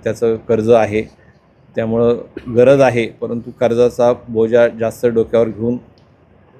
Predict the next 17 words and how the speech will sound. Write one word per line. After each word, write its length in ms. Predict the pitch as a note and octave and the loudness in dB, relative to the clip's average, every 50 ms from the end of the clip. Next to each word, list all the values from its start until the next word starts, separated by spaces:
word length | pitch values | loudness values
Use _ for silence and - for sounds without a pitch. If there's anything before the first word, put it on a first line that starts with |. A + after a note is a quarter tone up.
| _ _ _ | _ _ _
साहेबांचा 500 | - - A2+ A2 A2 A#2 A#2 A2+ - A#2 | -6 -2 0 0 2 2 0 2 2 2
नेहमी 260 | A#2 A#2 A#2 A2+ A#2 | 2 2 2 0 0
कटाक्ष 400 | A2+ - G#2+ - C3 B2+ - - | -2 -2 -2 0 0 -2 2 2
असतो, 340 | A#2+ A2 - - - G#2+ G#2+ - - _ _ _ _ _ _ _ _ _ - | 2 2 0 -2 -8 -12 -12 -12 -14 _ _ _ _ _ _ _ _ _ -8
कारण 140 | A2+ A2 A2 | -6 -4 -4
की 120 | B2 A2+ | -4 -2
शेवटी 240 | F#2+ B2 A2 A2 A2+ | -2 -2 -2 0 0
त्याचा 460 | G2+ A#2 G#2+ G2 A#2 A#2 A#2 A#2+ A#2 - - - - _ - | 2 2 0 2 2 2 2 2 0 -2 -8 -18 -20 _ -6
बोजा 480 | A#2 A2+ A2+ A2 A2+ A#2 A#2 A#2+ A2+ G#2+ - - _ - _ _ _ _ _ _ _ A#2+ | -2 0 0 2 4 4 4 4 2 -2 -6 -16 _ -20 _ _ _ _ _ _ _ -8
जो 220 | A#2 A#2 A2+ A#2 | -4 0 0 2
व्याजाचा 460 | A2+ A2 A2 A2 A2 C3+ C3 A#2 C3+ A#2 | 2 2 2 2 2 2 2 2 2 0
आहे, 180 | G#2 G2 G#2 | 0 -2 -4
तो 180 | G2 - - G2+ | -8 -10 -14 -18
शेतकऱ्यांवर 640 | - - G#2+ - - - A2+ A#2 A2+ A#2+ B2+ C3 A2+ | -16 -14 -16 -8 -6 -2 -2 0 2 4 2 2 2
पडतो. 460 | G#2 A#2 G#2 G2 - G2 G2 - - _ _ _ _ _ _ _ _ _ | 2 -2 -4 -4 -6 -12 -16 -16 -20 _ _ _ _ _ _ _ _ _
त्यामुळे 180 | - A2 A2+ A2+ | -10 -8 -6 -6
सद-, 560 | - - - A#2+ A2+ G#2+ - - _ _ - | -6 -2 0 0 0 0 -4 -12 _ _ -20